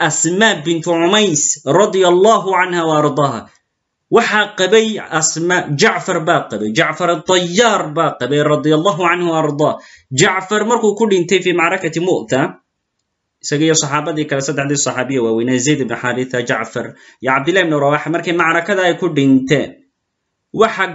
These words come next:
guursaday markaa Asma. Abubakar baa guursaday. Marka Abubakar baa waxay u dhashay ninka la dhahdo Maxamed ibn Abi Bakr bay u dhashay. Abubakar markuu dhintay,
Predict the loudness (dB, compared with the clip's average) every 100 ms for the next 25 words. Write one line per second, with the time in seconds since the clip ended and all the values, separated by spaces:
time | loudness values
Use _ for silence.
0 | -6 2 4 4 0 2 2 0 0 0
1 | 2 0 -2 -2 0 4 6 6 2 -6
2 | _ _ _ _ _ 0 0 2 0 0
3 | 0 0 -2 -6 -6 -6 -8 -16 _ _
4 | _ _ _ -6 0 0 2 0 0 0
5 | 0 2 2 2 0 -2 -2 -2 -2 -2
6 | 0 0 2 0 0 -2 -2 -2 -2 -2
7 | -2 -2 -4 -2 -2 -2 -6 -12 -16 _
8 | _ _ _ _ _ _ 4 4 4 0
9 | 0 2 2 4 4 4 2 0 -4